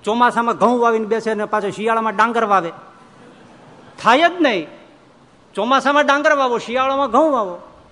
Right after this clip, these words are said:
જે સિઝનમાં જે પાકે એ પાક લેતા આવડવાની જેને કળા હોય એ સાચો ખેડૂત, બાકી જમીન હોય તો નકામો.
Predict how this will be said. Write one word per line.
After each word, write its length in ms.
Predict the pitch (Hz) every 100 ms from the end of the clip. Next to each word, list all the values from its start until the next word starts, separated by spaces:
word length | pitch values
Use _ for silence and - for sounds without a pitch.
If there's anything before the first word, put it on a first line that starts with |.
| _ -
જે 140 | 240
સિઝનમાં 460 | 269 262 262 269 262
જે 140 | 247
પાકે 300 | 269 262 254
એ 200 | 247 240
પાક 320 | 262 240 247 226
લેતા 300 | 214 220 247
આવડવાની 440 | 233 247 240 233
જેને 260 | 196 226 226
કળા 320 | 226 220 226
હોય 300 | 208 208 226
એ 180 | 202 226
સાચો 400 | 220 208 214 220
ખેડૂત, 340 | - 220 214
બાકી 260 | 190 202 208
જમીન 340 | 165 208 208
હોય 180 | 180 202
તો 140 | 196
નકામો. 480 | 196 196 202 208 147